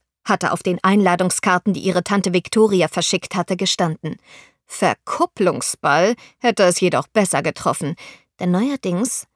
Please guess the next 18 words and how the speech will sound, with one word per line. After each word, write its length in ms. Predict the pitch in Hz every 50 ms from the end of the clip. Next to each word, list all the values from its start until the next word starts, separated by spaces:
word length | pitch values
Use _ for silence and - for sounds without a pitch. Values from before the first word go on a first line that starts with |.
| _
schien 320 | _ - - - 233 254 277
ihre 260 | 277 254 208 170 -
Tante 320 | - - 214 240 - 247 - _
alles 320 | _ 185 190 262 359 - -
daran 280 | 254 233 208 196 202
zu 160 | 202 - 202 180
setzen, 420 | 165 185 208 - - - 233 233
sie 120 | 220 220
unter 220 | - 196 175 190 170
die 160 | 160 160 151
Haube 260 | - 254 254 - - -
zu 160 | - - 160
bringen. 300 | - - 147 - - - - - - _ _ _ _ _ _ _ _ _ _ _
Und 180 | 226 202 -
das 180 | 208 196 - -
ahnte 360 | - 208 202 208 - 220 -
auch 160 | 220 220 -
Leo. 380 | 226 202 180 - - - -